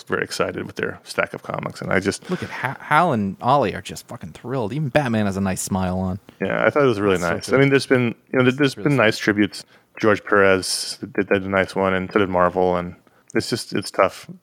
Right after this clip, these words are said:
Speaker 1: But that was really, it was one of the better ones.
Speaker 2: Neil Adams is top five, I
Speaker 1: Oh,
Speaker 2: think.
Speaker 1: yeah, yeah, for sure. There's not
Speaker 2: Yeah,
Speaker 1: even a question.
Speaker 2: so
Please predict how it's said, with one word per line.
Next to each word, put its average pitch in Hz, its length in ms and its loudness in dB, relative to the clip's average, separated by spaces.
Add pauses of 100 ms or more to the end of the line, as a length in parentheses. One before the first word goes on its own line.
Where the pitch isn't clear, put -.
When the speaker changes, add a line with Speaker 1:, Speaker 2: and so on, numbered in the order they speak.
(100)
Speaker 1:
But 95 120 2
that 127 60 2
was 117 100 4
really, 107 160 4
it - 60 -4
was 120 140 0
one 123 120 2
of 117 40 4
the 101 120 -2
better 95 140 2
ones. 87 320 -4 (260)
Speaker 2:
Neil 120 300 2
Adams 87 300 -4
is - 40 -12
top - 220 -10
five, - 220 -14 (760)
I - 100 -20
Speaker 1:
Oh, 170 100 6
Speaker 2:
think. 127 80 2
Speaker 1:
yeah, 135 80 6
yeah, 95 220 -4
for - 120 -8
sure. 104 140 -6
There's - 160 -14
not 98 80 0
Speaker 2:
Yeah, 95 60 0
Speaker 1:
even 87 120 -6
a - 20 -18
question. 90 300 -2
Speaker 2:
so 78 120 -10